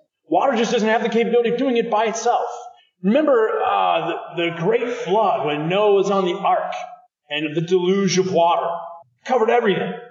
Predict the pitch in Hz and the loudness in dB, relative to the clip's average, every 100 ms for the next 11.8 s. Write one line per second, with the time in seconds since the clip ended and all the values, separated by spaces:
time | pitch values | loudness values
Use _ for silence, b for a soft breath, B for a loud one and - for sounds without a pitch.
0 | _ _ - 156 151 - 226 190 165 165 | _ _ -2 -2 -2 -2 0 2 0 -2
1 | 170 202 202 - 170 160 165 208 202 - | -2 -2 -2 -2 0 -2 -2 -4 -4 -8
2 | - - _ _ 180 220 233 220 220 240 | -14 -20 _ _ -2 2 2 2 0 0
3 | - 226 220 202 190 - 185 214 220 151 | 2 0 2 2 0 0 0 2 0 0
4 | 160 202 208 185 185 220 254 190 131 147 | 2 2 2 0 -2 0 0 0 0 0
5 | 165 - 220 226 208 - - - - - | 0 -2 2 2 2 -2 -8 -14 -18 -8
6 | 262 302 - 143 123 - - 311 202 160 | 0 2 2 0 -2 -4 -2 0 2 0
7 | 127 120 196 202 - _ _ 170 190 190 | 0 -4 -6 -8 -20 _ _ -2 0 0
8 | 240 240 240 240 220 139 - - - _ | 0 -2 0 2 2 0 -4 -16 -20 _
9 | - 175 208 208 196 190 170 185 202 233 | -4 0 4 4 4 4 2 -2 0 0
10 | 123 - - _ - - - 180 - - | 0 -6 -18 _ -8 -4 -2 -4 -8 -16
11 | 196 _ 156 147 151 - - | -20 _ -2 -2 -2 -12 -18